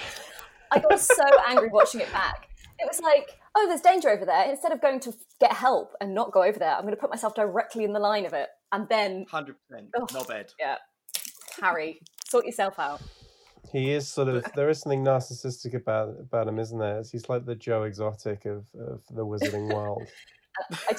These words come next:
Speaker 1: I do feel bad. I don't actually want Harry Potter to die. Um, sorry to all the fans out
Speaker 3: Well,
Speaker 1: there.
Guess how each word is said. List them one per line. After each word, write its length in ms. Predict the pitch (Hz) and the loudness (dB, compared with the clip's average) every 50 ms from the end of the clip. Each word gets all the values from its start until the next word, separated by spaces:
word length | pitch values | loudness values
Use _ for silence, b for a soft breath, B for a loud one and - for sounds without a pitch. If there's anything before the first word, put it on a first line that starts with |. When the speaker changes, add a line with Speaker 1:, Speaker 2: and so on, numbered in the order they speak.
| - - | -2 0
Speaker 1:
I 60 | 226 220 | 0 0
do 140 | 233 254 | 0 -2
feel 140 | 240 254 220 | -2 -2 0
bad. 240 | 208 208 185 175 170 | 4 4 4 4 4
I 80 | 165 180 | 2 2
don't 180 | - 208 175 | 0 0 -2
actually 260 | 156 - - - 190 | -2 -4 -8 -8 -8
want 120 | 156 147 - | -8 -6 -6
Harry 180 | - 143 156 | -6 -6 -6
Potter 280 | 151 - 160 156 - 160 | -6 -8 -8 -10 -10 -12
to 160 | - - - | -18 -16 -10
die. 320 | - 151 147 156 156 156 - | -8 -6 -6 -6 -6 -8 -8
Um, 460 | - - 165 160 160 160 156 156 - - | -8 -8 -8 -8 -10 -12 -16 -20 -18 -10
sorry 380 | - - - - 143 143 139 - _ _ _ _ _ _ _ _ - | -8 -6 -6 -6 -6 -8 -12 -14 _ _ _ _ _ _ _ _ -14
to 100 | - 196 | -12 -12
all 80 | 156 143 | -10 -10
the 80 | 156 - | -10 -8
fans 240 | - 151 156 160 156 | -8 -8 -8 -6 -4
out 120 | 151 - | -4 -2
Speaker 3:
Well, 140 | - 170 185 | 0 0 -2
Speaker 1:
there. 160 | - - | -2 -6